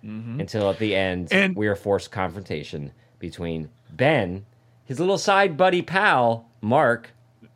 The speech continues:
Speaker 1: Yeah. Yeah, his
Speaker 2: and
Speaker 1: little horror fan, Mark.
Speaker 2: the vampire.
Speaker 1: Uh, but, yeah, j-, and to a-, answer your question, yes, Stephen King does share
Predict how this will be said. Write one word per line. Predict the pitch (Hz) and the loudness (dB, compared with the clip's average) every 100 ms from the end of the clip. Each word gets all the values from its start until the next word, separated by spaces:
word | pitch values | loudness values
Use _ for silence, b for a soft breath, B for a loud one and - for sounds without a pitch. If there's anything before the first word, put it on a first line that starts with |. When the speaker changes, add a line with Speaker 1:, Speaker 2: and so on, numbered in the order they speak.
| _ _ _ _ - | _ _ _ _ -12
Speaker 1:
Yeah. | 165 135 135 143 175 220 175 117 - _ _ _ - | -6 -4 -4 -6 -4 -4 -4 -8 -14 _ _ _ -6
Yeah, | 101 110 123 | -2 0 0
his | 131 | -2
Speaker 2:
and | - | -4
Speaker 1:
little | |
horror | - - 143 165 | -6 -4 0 0
fan, | 160 - 131 131 131 - _ | 0 -4 -6 -10 -14 -18 _
Mark. | 139 135 - B B B | -12 -12 -14 B B B
Speaker 2:
the | 123 | -8
vampire. | 113 143 147 - | -6 -6 -8 -4
Speaker 1:
Uh, | 170 | 0
but, | 156 165 - _ _ _ _ _ _ - | 2 0 -2 _ _ _ _ _ _ 4
yeah, | 196 196 143 | 6 6 2
j-, | 135 - - | -2 -6 -2
and | 165 156 | -4 -4
to | - 147 | -4 -4
a-, | 147 151 _ | -2 -4 _
answer | 156 156 170 | -6 -4 -4
your | 147 | -4
question, | - 147 - 147 | -2 -4 -2 -2
yes, | 131 131 - | -2 -4 -6
Stephen | - - - 135 131 127 | -8 -10 -8 -6 -6 -8
King | - 135 127 | -8 -8 -4
does | 151 190 185 | 0 0 -2
share | - 156 131 | -6 -6 -6